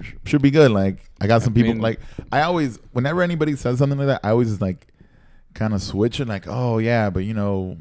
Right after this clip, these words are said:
Speaker 1: like."
Speaker 2: But I mean, if
Speaker 1: Like,
Speaker 2: you
Speaker 1: it's
Speaker 2: think, if you think about it, like, you picture the worst night at, at a spot or the best night, like, is it, like, what's, I mean, yeah, there's people and you're, like, killing it and having fun, but, like, even if it's dead, like, you're,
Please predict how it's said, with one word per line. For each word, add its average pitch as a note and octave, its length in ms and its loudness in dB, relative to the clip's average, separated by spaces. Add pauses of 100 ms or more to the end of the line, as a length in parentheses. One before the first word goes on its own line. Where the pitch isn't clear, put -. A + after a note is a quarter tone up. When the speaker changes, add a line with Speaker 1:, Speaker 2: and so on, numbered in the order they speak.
Speaker 1:
like." F2 240 -12 (500)
Speaker 2:
But A#2 240 -2
I A2 100 0
mean, B2 200 2
if A2 60 0
Speaker 1:
Like, A2 120 4
Speaker 2:
you - 60 4
Speaker 1:
it's C3+ 120 2
Speaker 2:
think, - 160 -20
if A#2 180 0
you A#2 80 4
think C#3 220 6
about A2 240 6
it, G#2 120 4
like, F2+ 200 0 (280)
you F2 140 -10
picture A#2 380 4
the A2 120 6
worst F#2+ 300 2
night G2+ 220 0
at, F#2+ 200 0
at D#2+ 140 -6
a E2 60 -4
spot F#2+ 400 0
or E2 260 0
the E2+ 80 -2
best F2+ 340 -2
night, A2 240 -2
like, D#2 400 -10 (280)
is F2 160 -6
it, E2+ 160 -6 (260)
like, C#2 180 -12
what's, - 440 -8 (100)
I - 80 -4
mean, G#2+ 260 2
yeah, G#2 200 4
there's F#2 160 0
people A2 340 2
and G#2 100 0
you're, F#2+ 140 0
like, F2 180 -2
killing A2 380 0
it A2 60 -2
and G2+ 100 -2
having G2 240 -4
fun, G#2+ 320 -6
but, F#2 140 -4
like, F2 180 -4
even G#2+ 240 -2
if B2 140 0
it's F#2+ 160 0
dead, G#2+ 360 2
like, F#2 200 -2
you're, F#2 160 -4